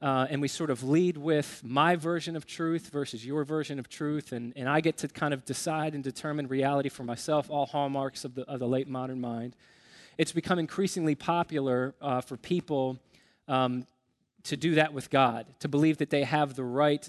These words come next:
to sort of decide for themselves who God is. That's why you'll hear it's very, very, uh, common to hear, "Well, I don't really like to think of God like that. I like to think of God like this." And so in our,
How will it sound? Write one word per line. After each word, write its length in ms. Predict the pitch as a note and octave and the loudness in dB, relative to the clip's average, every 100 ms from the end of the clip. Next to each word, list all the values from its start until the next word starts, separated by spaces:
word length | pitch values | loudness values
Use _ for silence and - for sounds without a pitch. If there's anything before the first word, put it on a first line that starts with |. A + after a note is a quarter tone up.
| - | -12
to 100 | C3 | -10
sort 280 | - D3 C#3 | -4 -2 -2
of 100 | A#2 | -4
decide 460 | B2 - D3+ D3 | -4 0 2 2
for 60 | D3 | -2
themselves 540 | C3 - C#3+ C3+ C3 | -8 -2 2 2 0
who 80 | C3 | -2
God 260 | C3+ C3 C#3+ | 2 4 4
is. 220 | E3+ D3+ | 4 2
That's 160 | C3+ | -2
why 100 | D3 | -4
you'll 120 | C3 B2+ | -2 -2
hear 200 | D3+ C3+ | -2 -2
it's 100 | B2+ | 2
very, 300 | D3 D#3+ C#3 C#3+ _ _ | 4 4 0 -16 _ _
very, 320 | D#3 F#3 E3 C#3 | 4 6 6 4
uh, 140 | C3+ | 0
common 340 | C3 D#3 D3 C3 | 2 2 2 0
to 80 | C3+ | -2
hear, 220 | C3+ C#3+ | 0 2
"Well, 120 | C3+ | 4
I 40 | F#3+ | 4
don't 180 | F3 | 2
really 160 | D#3+ D3+ | 2 4
like 200 | C#3 C3 | 4 2
to 60 | - | -2
think 200 | C#3 C3+ | -10 -8
of 80 | |
God 360 | - B2+ B2 A#2+ - - - | 0 0 2 -2 -8 -20 -8
like 340 | B2+ A#2+ A#2+ A#2 | 0 2 2 0
that. 280 | E3 G3+ G3 | 4 4 4
I 60 | E3 | 4
like 160 | E3 | 2
to 60 | D3 | 2
think 180 | D#3 C#3+ | -4 -4
of 100 | C3 | 0
God 320 | C#3 C#3 C3+ | 2 4 2
like 280 | C#3 B2+ C3+ | 2 2 4
this." 340 | G#3 C3+ - | 2 2 -2
And 80 | C3 | -6
so 240 | - C#3+ | 0 2
in 60 | C3 | 2
our, 300 | C#3 D#3+ C#3+ | 2 2 0